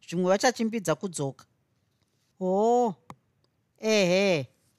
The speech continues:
"Ko, Tasara vakaenda naye here?" "Aiwa, Tasara akasara namainini vake Gurai, asi ari kunetsa zvakaipa kunyanya usiku. Mwana unova toyaura kuchema.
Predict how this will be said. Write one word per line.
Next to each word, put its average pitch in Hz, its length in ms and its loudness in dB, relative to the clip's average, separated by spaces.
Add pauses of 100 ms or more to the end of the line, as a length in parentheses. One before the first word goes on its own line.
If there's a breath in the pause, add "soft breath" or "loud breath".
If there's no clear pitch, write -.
(920)
"Ko, 302 120 -2
Tasara 330 480 2
vakaenda 285 480 2
naye 220 340 4
here?" 170 260 0 (1040)
"Aiwa, 208 480 0 (460)
Tasara 254 440 2
akasara 233 460 2
namainini 214 520 2
vake 196 280 0
Gurai, 160 480 0 (520)
asi 202 400 0
ari 262 220 2
kunetsa 262 580 2
zvakaipa 202 680 -2
kunyanya 175 480 0
usiku. 208 520 -6 (560)
Mwana 214 380 0
unova 240 380 0
toyaura 180 600 0
kuchema. 185 600 -2